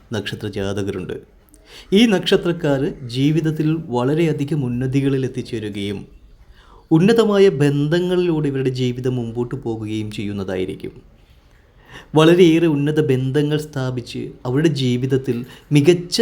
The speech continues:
രീതിയിലേക്കുള്ള ഉയർച്ചയിലേക്കാണ് ആ നക്ഷത്ര ജാതകർ എത്തിച്ചേരുന്നത്. ഒരുപക്ഷേ മറ്റുള്ളവർക്ക് ഇവർ വെറും സാധാരണക്കാരായി തോന്നുമെങ്കിലും ഇവർ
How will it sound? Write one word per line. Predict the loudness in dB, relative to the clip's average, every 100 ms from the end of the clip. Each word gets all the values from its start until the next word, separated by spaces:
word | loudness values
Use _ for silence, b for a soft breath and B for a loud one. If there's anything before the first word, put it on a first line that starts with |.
| 2
രീതിയിലേക്കുള്ള | 2 0 -2 -2 -2 -4
ഉയർച്ചയിലേക്കാണ് | -4 -6 -6 -6 -6 -6 -8 -10 -10 -8
ആ | -6 -8
നക്ഷത്ര | -10 -12 -6 -6 -4
ജാതകർ | -6 -4 -2 -2 -4 -6
എത്തിച്ചേരുന്നത്. | -8 -8 -6 -6 -6 -8 -12 -16 -20 -20 -20 B B B 4
ഒരുപക്ഷേ | 6 6 4 2 2
മറ്റുള്ളവർക്ക് | 0 -4 -6 -2 0 0 -2 -4 -6 -6 -6
ഇവർ | -4 -4 -6
വെറും | -4 -2 -2 -4
സാധാരണക്കാരായി | -6 -6 -2 -2 0 -4 -4 -6 -6 -6 -6
തോന്നുമെങ്കിലും | -6 -6 -6 -4 -4 -4 -8 -16 -16 -16 -16 B B 4
ഇവർ | 4